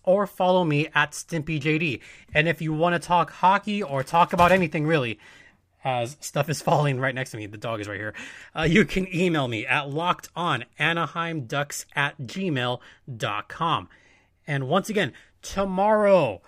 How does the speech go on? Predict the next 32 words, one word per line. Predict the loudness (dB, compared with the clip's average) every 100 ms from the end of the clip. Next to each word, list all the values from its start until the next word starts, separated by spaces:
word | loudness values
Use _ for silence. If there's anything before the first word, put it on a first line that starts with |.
| _ _ _ 0
Hockey | 6 6 4 -2
Jeopardy | 2 2 2 -4
is | -4 -4 -4
going | 0 0 0
to | -4
be |
coming | -2 -2 2
back. | 4 4 2
We're | -2
gonna | 0
be | 0
raising | 2 2 2 0
money | 0 0
for | 0 -2 -4 -2
a | -4
great | -2 2 2 0
cause. | 0 2 2 -2 -12 -20 -12
So | -4 -4
do | -2 0 0
check | 0 0 0
that | 2 2
out | 2 0
for | -4 2 2
tomorrow's | 0 -4 -2 2 4 6 6 4 0 -16 -20 _
show. | -14 -2 0 0 -2 _ _ _ -20 _ _ _ -8
Once | -2 -2 0
again, | -2 -2 -6 _ _
thank | 0 0 2
you | 2
all | 2
for | 2 2
listening. | 2 0 0